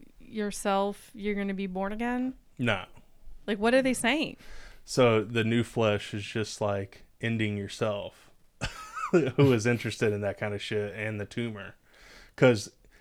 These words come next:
Speaker 2: if you notice, like, once he, he kills himself in the movie,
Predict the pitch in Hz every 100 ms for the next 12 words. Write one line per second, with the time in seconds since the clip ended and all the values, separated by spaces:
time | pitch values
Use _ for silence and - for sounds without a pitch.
0 | - 127 117 113 120 117 104 110 101 -
1 | 110 - - 107 - 120 110 113 104 101
2 | - 101 - 98 104 127 104 95 95